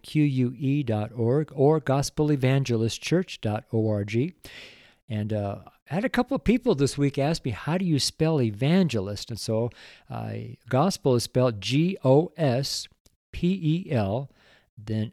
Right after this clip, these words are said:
evangelist, E V A N G E L I S T. Uh, right in the middle is angel, which means messenger. And then church, C H U R C H dot O R G.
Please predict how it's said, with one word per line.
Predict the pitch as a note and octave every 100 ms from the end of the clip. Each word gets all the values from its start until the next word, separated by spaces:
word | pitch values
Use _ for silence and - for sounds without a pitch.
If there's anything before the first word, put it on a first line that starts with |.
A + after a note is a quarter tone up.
| -
evangelist, | G#2 A#2+ C#3+ B2+ A2+ D3+ - -
E | C3+ D#3
V | D#3+ C3 C3 D3 -
A | C3 C#3 D#3 D3+
N | C3 A2+ C3 A#2 _ _ _ _ _ G#2+
G | G2+ B2+ D#3+
E | E3+ D#3 A#2+ A#2+ -
L | - C3+ C#3
I | A#2+ B2
S | A#2 -
T. | - - C#3 F#2+ - _ _ _
Uh, | G2 F#2+
right | C#3+
in | E3+
the |
middle | B2 D3 A#2
is | G2+ G2 - -
angel, | A#2+ C3 A#2+ G2 F2
which | F#2+ G#2 -
means | G#2+ F#2+ F2+
messenger. | G#2 A2+ G#2+ F#2 F2+ F#2 _ _ _ - - - _
And | A2 G#2
then | A2 A2+ -
church, | - D#3+ G2 - -
C | - - C#3+ A2+
H | A#2+ - - -
U | B2 B2+
R | G2+ G#2
C | - B2 G#2+
H | G2 -
dot | - G2 - -
O | G#2 G2
R | F2+
G. | F2+ G#2+ A2